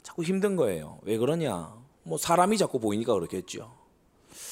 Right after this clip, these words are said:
그러나 하나님을 믿는 것에, 예,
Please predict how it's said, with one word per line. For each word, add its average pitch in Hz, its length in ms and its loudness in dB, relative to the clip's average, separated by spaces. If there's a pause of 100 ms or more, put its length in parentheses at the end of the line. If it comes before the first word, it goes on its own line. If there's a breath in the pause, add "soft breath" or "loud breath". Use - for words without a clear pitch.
(640 loud breath)
그러나 196 260 8
하나님을 240 540 8
믿는 143 540 6
것에, 214 720 8 (240)
예, 95 480 -6